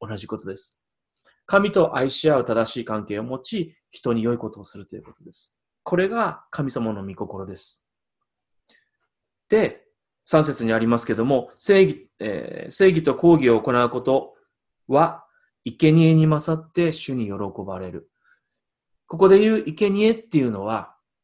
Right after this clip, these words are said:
えー、文字通りのその儀式、祭壇に、えー、捧げる動物をほふったものであると同時に、えー、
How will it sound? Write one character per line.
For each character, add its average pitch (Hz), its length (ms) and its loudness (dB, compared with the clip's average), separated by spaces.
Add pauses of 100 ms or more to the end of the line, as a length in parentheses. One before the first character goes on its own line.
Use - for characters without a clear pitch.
(720)
え 120 120 -6
ー、 - 20 -4
文 127 160 -2
字 151 120 -6
通 190 180 6
り 156 80 2
の 107 120 -2
そ 107 160 -12
の 95 300 -12 (400)
儀 135 180 -2
式、 - 280 -8
祭 127 260 -2
壇 127 220 0
に、 120 380 -8
え 95 500 -12
ー、 - 40 -18
捧 120 280 -6
げ 117 120 2
る 117 360 0 (340)
動 135 220 2
物 123 240 -4
を 123 100 0
ほ 120 180 -6
ふ 131 120 -6
っ 117 40 -12 (160)
た - 400 -2
も 110 200 -4
の 156 240 -6 (840)
で 160 100 6
あ 165 60 6
る 170 80 6
と 135 100 0
同 117 220 2
時 113 160 -2
に、 117 400 -2 (300)
え 87 580 -10
ー、 - 40 -20